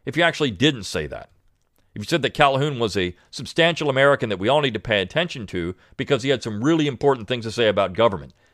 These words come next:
That would be brave nowadays. Or to say Robert E. Lee was a great American.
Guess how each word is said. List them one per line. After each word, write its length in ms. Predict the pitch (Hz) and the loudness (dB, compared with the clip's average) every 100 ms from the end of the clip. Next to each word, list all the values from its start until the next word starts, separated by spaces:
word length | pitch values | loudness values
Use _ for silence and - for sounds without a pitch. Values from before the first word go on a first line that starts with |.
| _ | _
That 540 | - 82 156 226 - 175 | -10 4 6 8 6 4
would 200 | 175 147 | 2 4
be 140 | 156 | 0
brave 540 | 131 123 127 104 80 80 | 2 6 6 6 2 -6
nowadays. 760 | 73 71 69 62 53 - - _ _ _ _ _ _ _ _ _ _ | -8 -8 -12 -14 -16 -20 -20 _ _ _ _ _ _ _ _ _ _
Or 140 | - 156 | 4 6
to 80 | 143 | 6
say 180 | 170 | 4
Robert 380 | 127 120 147 151 | 4 6 4 4
E. 60 | 139 | 2
Lee 180 | 139 143 | 0 0
was 160 | 123 | 0
a 60 | 107 | -2
great 260 | 101 117 104 | 2 2 4
American. 540 | 113 110 95 78 71 | 4 4 4 0 -14